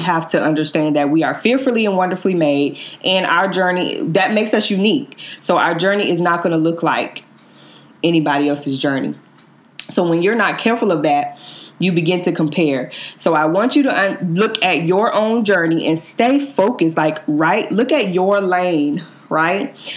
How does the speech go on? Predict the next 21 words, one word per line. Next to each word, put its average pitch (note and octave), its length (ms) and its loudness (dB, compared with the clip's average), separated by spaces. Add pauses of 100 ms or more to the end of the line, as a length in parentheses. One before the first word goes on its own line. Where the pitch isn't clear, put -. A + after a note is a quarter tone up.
(120)
So F#3 540 0
this D4+ 260 2
is C4 100 0
something A3+ 280 0
that G3+ 100 2
I F#3 160 2
did F3 240 0
visually. E3 460 2
I'm E3 120 0
gonna D#3+ 160 0
share D#3+ 220 0
this D3 160 -4
with - 100 -8
y'all. C#3 200 0
Something G#3 280 0
I G3+ 120 0
did F3 200 0
visually E3+ 600 0 (960)
a D#3+ 120 2
while D#3 280 2
back. C#3 400 -2